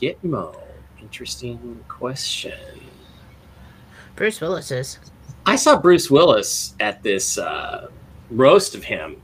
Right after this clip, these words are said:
Speaker 1: and he, he couldn't really talk very well.
Speaker 2: Yeah, I saw,
Speaker 1: It was
Speaker 2: I just saw,
Speaker 1: slow.
Speaker 2: I just saw Bruce Sil-, Willis with, it almost looks like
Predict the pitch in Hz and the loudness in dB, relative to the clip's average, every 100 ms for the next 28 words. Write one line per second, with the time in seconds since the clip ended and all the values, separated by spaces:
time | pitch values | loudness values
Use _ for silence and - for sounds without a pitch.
0 | - 104 240 277 285 269 233 190 196 - | -12 -10 -6 0 0 0 -4 -4 -6 -4
1 | 240 190 139 202 202 - 190 208 208 - | -4 -4 4 6 6 2 -4 -4 -6 -4
2 | 110 107 107 107 104 101 95 262 254 - | -2 0 0 -2 -2 0 2 2 2 2
3 | 233 277 - 285 240 220 339 240 233 220 | 0 -2 -2 2 2 4 2 0 -2 -6
4 | - 131 139 185 170 143 123 101 92 - | 0 4 8 8 8 6 4 0 -4 -8
5 | - - - - - - - - - - | -20 -20 -20 -20 -20 -20 -20 -20 -20 -20
6 | - - - - 180 233 247 247 233 226 | -20 -20 -20 -6 2 2 2 -4 -2 0
7 | 208 202 190 190 - 185 - - 185 190 | 0 0 -2 -2 -2 -4 -4 -12 -2 0
8 | 180 160 - - - - - 139 156 - | 0 -2 -8 -12 -16 -20 -8 -4 -4 -6
9 | - - - - - - - 175 185 185 | -14 -18 -18 -20 -20 -20 -8 -2 0 0
10 | 190 180 165 - 160 - - 156 139 - | -2 -4 -8 -6 -8 -8 -6 -4 -4 -8
11 | - - | -12 -14